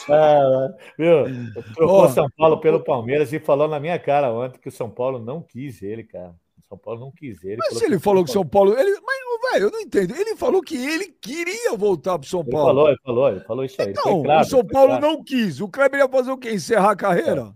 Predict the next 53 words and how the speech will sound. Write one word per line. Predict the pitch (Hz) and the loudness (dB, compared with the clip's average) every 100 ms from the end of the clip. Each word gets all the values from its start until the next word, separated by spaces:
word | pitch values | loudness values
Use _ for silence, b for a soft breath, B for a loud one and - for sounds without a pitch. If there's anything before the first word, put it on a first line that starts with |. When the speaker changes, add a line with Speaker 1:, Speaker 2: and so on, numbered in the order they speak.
| - | -8
Speaker 1:
Não, | 214 | -6
tudo | - - 139 | -4 -4 0
não, | 120 139 | 0 0
claro | 107 127 | -2 -2
que | 220 | -2
não. | 139 | -2
Tem | 139 131 | -2 -2
família, | 185 185 120 151 123 | -2 -2 -4 -4 -4
tem | 107 104 | -6 -10
filho, | - 127 127 | -8 -8 -8
tem | 107 95 | -8 -12
tudo. | 113 131 | -10 -10
Tem | 110 117 | -10 -8
que | |
Speaker 2:
Então. | 190 - - | -8 0 2
Speaker 1:
correr | 190 185 | 2 0
atrás. | - 123 - b b | -2 -4 -6 b b
Mas | 226 | -2
não | 180 214 | 0 0
pelo | 175 147 | 2 2
Palmeiras, | 135 107 110 117 - | 0 -4 -2 -2 -4
cara. | 92 90 | -12 -12
O | 92 | -8
cara | - 170 | -2 -2
tem | 175 160 | -2 -6
um | 123 | -2
monte | 190 170 | -2 -4
de | 135 | -10
time | - 135 120 | -10 -10 -8
no | 101 | -8
Brasil. | 98 90 107 | -10 -10 -6
Vai | 147 | -4
no | 185 | -4
Flamengo, | - 113 98 127 120 | -4 -4 -4 -8 -8
Fluminense. | - 113 104 127 - | -10 -12 -10 -10 -4
Ele | 175 | -2
ia | 196 | -2
pra | 202 | -4
qualquer | 208 262 - | -4 -4 -6
time. | 147 165 101 - _ - | -6 -6 -8 -14 _ -10
O | 131 | -2
Kleber, | 165 208 220 | 2 2 2
qualquer | 214 208 254 | 0 0 0
time | 247 214 214 | -2 -8 -6
no | 190 | 0
Brasil, | 170 117 156 | 2 2 -2
abria | 185 208 | -4 -4
as | 190 | -4
portas | - 147 139 | -2 -2 -2
pra | - 98 | -10 -12
ele. | |
Qualquer | 101 208 - 156 | -10 -12 -10 -10
um. | 127 123 | -8 -12